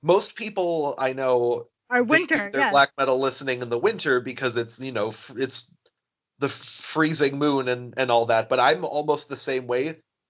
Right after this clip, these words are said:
Speaker 1: just because I like winter. So in winter, I listen to stuff that makes me happy because I am happy, but summer is an abysmal hell for
Speaker 2: Yeah.
Speaker 1: me. And so that's when I listen to music that makes me angry and miserable
Speaker 2: <laughs>
Speaker 1: because
Speaker 2: See,
Speaker 1: I'm
Speaker 2: I'm the
Speaker 1: already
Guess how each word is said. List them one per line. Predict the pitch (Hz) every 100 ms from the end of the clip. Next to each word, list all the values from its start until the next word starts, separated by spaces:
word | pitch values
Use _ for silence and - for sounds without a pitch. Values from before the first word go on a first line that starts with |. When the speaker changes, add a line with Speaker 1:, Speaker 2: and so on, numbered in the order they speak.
| -
Speaker 1:
just | 139 -
because | 147 143 143 123
I | - 143
like | 135 113 131 143
winter. | 180 202 220 220 - _ _ _
So | - 156 151
in | 143
winter, | 143 160 175 160
I | 147
listen | 139 139 - 135
to | 131
stuff | - 135 127 -
that | 131 127
makes | 131 -
me | 120
happy | 110 113 113 147 143
because | 139 135 123
I | 110
am | 110 113 131
happy, | 143 151 190 190 190 _ _ -
but | 139
summer | 139 - 180 175 147
is | 139 143 135
an |
abysmal | 127 117 135 127 127 117
hell | - 143 131 120 113 - _ _ _ _ _ _ _ _ -
for |
Speaker 2:
Yeah. | 262 240 233 -
Speaker 1:
me. | 113 113 _ -
And | 139
so | 135 151
that's | 156 160
when | 165 156
I | 139
listen | 139 139 143
to | 135
music | 131 135 123 123
that | - 117
makes | 127 123
me | 127 117
angry | 127 131 123 117
and | 113
miserable | 120 135 117 104 571 508
Speaker 2:
<laughs> | 381 - - - - _ _ _ _
Speaker 1:
because | 135 165 160
Speaker 2:
See, |
Speaker 1:
I'm | 143
Speaker 2:
I'm | -
the |
Speaker 1:
already | 135 151 143